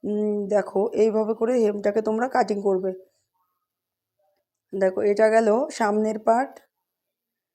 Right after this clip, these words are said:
এবার এটা গেল আমার পেছনের পার্ট। তারপরে তোমাদেরকে এটা কি করে ধাপে ধাপে সেলাই করতে হবে পুরোটাই আমি তোমাদেরকে দেখাচ্ছি। এটা গেল আমার হাতা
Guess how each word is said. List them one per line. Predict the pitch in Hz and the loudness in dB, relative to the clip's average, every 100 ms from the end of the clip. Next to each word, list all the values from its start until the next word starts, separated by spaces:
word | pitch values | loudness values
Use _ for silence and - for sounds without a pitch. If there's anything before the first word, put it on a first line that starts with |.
| _ _ - | _ _ -4
এবার | 214 208 214 302 - _ _ _ _ _ _ _ _ _ - | 2 2 2 -2 -10 _ _ _ _ _ _ _ _ _ -4
এটা | 214 220 | 2 4
গেল | 220 220 | 4 4
আমার | 214 226 247 | 2 2 0
পেছনের | 202 202 220 220 214 | -2 -2 -2 -2 -2
পার্ট। | 233 254 330 - _ _ _ _ _ _ _ _ _ _ _ _ _ _ _ _ _ _ _ _ _ _ _ _ _ _ _ 605 _ _ _ _ _ _ _ _ | 0 0 -2 -8 _ _ _ _ _ _ _ _ _ _ _ _ _ _ _ _ _ _ _ _ _ _ _ _ _ _ _ _ _ _ _ _ _ _ _ _
তারপরে | 214 208 208 220 240 294 | -2 -2 0 0 2 0
তোমাদেরকে | 208 208 208 202 233 285 - - - _ - | -2 -2 -2 -2 -2 -2 -6 -20 -20 _ -6
এটা | 190 220 | 0 -2
কি | 220 214 | -2 -2
করে | 208 220 | 0 2
ধাপে | 202 190 | 0 -2
ধাপে | 196 202 214 | -4 -4 -2
সেলাই | 202 196 | 0 0
করতে | 196 196 | 0 -2
হবে | 208 214 | -2 -2
পুরোটাই | 202 196 196 208 214 | -6 -4 -2 0 0
আমি | 196 196 | 0 -4
তোমাদেরকে | 190 196 196 190 | -4 -4 -4 -4
দেখাচ্ছি। | 196 196 196 196 - 254 339 - _ _ _ _ _ _ _ | -6 -4 -6 -8 -8 -6 -6 -10 _ _ _ _ _ _ _
এটা | 190 202 | 0 2
গেল | 202 202 202 | 2 2 2
আমার | 202 220 | 0 -4
হাতা | 190 190 190 202 | -4 -6 -2 -2